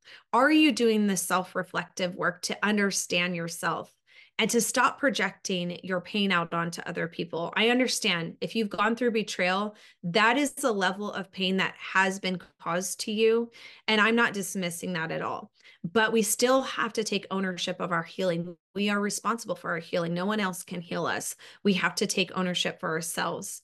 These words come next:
because we're worth it. And we have to know that we're worth it. And so bit by bit, digging through the mud, pursuing the healing,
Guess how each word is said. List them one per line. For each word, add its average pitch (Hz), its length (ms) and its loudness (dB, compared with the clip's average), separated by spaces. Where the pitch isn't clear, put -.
because 208 320 2
we're 202 160 4
worth 175 300 2
it. - 200 -4
And 190 60 0
we 190 80 2
have 208 220 2
to 240 100 4
know 220 120 6
that 202 120 2
we're 190 120 0
worth 170 300 -4
it. - 220 -8
And 202 120 4
so 202 160 4
bit 233 380 4
by 208 200 4
bit, 196 360 0
digging 233 300 6
through 208 280 -6
the 196 100 -4
mud, 180 380 -2
pursuing 254 500 4
the 226 80 2
healing, 180 600 -8